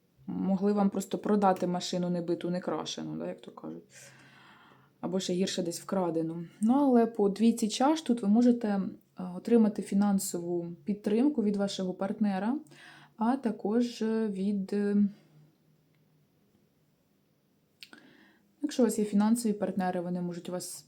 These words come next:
перекрити, допомогти вам в чомусь. Але загалом це більше сту-, від стосунків любовних. Можна попросити про підтримку там, да, і ви її отримаєте. Не спішіть підписувати різні документи.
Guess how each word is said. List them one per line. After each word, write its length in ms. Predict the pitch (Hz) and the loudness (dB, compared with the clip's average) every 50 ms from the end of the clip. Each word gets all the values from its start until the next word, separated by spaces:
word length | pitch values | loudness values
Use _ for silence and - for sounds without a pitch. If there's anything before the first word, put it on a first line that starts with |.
| _ _ | _ _
перекрити, 680 | - 202 196 196 196 - 202 185 180 175 175 - 180 165 | -4 -2 -2 -2 -2 -4 -2 -2 -2 -2 -4 -8 -10 -8
допомогти 680 | 170 180 - - 190 185 185 185 - - - 160 156 | -8 -8 -4 -2 0 0 0 -2 -4 -6 -4 -2 -2
вам 180 | 156 170 170 170 | -2 -4 -8 -10
в 80 | - | -12
чомусь. 560 | - - - - - - - 196 - - - - - - - - - _ - | -12 -10 -10 -8 -8 -8 -8 -8 -8 -10 -12 -14 -20 -20 -20 -20 -20 _ -4
Але 140 | 233 220 220 | -4 -2 0
загалом 340 | 208 214 214 233 262 269 240 | 0 2 4 4 4 4 4
це 100 | - 202 | 2 0
більше 320 | 185 208 214 - - 202 | 0 0 0 -2 -2 -6
сту-, 520 | - - - - - - 185 180 175 175 180 | -8 -10 -8 -8 -8 -8 -8 -10 -12 -6 -2
від 160 | 196 208 202 - | 0 0 0 0
стосунків 720 | - - - 185 - - 202 185 175 165 - 160 156 160 | -4 -8 -8 -8 -4 0 0 0 0 0 -2 -4 -4 -2
любовних. 640 | 165 156 151 156 156 156 160 160 160 165 - - _ _ _ - | -2 0 2 4 4 4 2 -2 -6 -8 -12 -18 _ _ _ -10
Можна 360 | - - 175 175 - 185 185 | -8 -8 -8 -8 -8 -8 -8
попросити 720 | 185 - - - - - - - - 185 185 - - 185 - _ _ _ _ _ _ _ _ _ | -8 -8 -12 -10 -8 -6 -6 -4 -6 -6 -8 -8 -12 -16 -16 _ _ _ _ _ _ _ _ _
про 160 | - 233 226 | -2 -2 -2
підтримку 640 | 233 233 208 208 - - 185 185 185 180 - - 175 | 0 -2 -4 -4 -4 -4 -2 -2 -2 -4 -6 -8 -12
там, 500 | - - 190 175 170 165 160 160 160 160 _ _ _ _ - | -10 -8 -8 -6 -6 -6 -6 -8 -8 -12 _ _ _ _ -6
да, 260 | 202 196 202 226 247 | -4 -4 -4 -2 -2
і 140 | 254 220 175 | -2 -2 -2
ви 120 | 160 165 | -2 -6
її 340 | 175 175 156 165 170 170 175 - _ - - _ | -8 -10 -10 -10 -10 -12 -14 -16 _ -20 -14 _
отримаєте. 760 | 214 214 208 - - 139 120 151 147 147 170 - - - - - - - _ _ _ _ _ _ _ _ _ _ _ _ _ _ _ _ _ _ _ _ - - - - - - - | -6 -6 -6 -6 -8 -8 -8 -8 -10 -10 -14 -16 -16 -18 -18 -18 -18 -20 _ _ _ _ _ _ _ _ _ _ _ _ _ _ _ _ _ _ _ _ -20 -20 -20 -20 -20 -2 4
Не 100 | 226 240 | 6 6
спішіть 400 | 240 - - 254 - 311 277 - | 8 6 4 4 8 8 8 8
підписувати 640 | - 214 - - 226 220 - - 208 196 190 - 190 | 6 0 2 4 4 4 4 4 0 0 0 0 -2
різні 260 | 180 180 165 180 175 | -4 -4 -4 -4 -4
документи. 680 | 165 170 170 - 170 165 160 156 151 151 147 - 185 | -4 -6 -8 -8 -8 -6 -6 -6 -6 -8 -10 -14 -16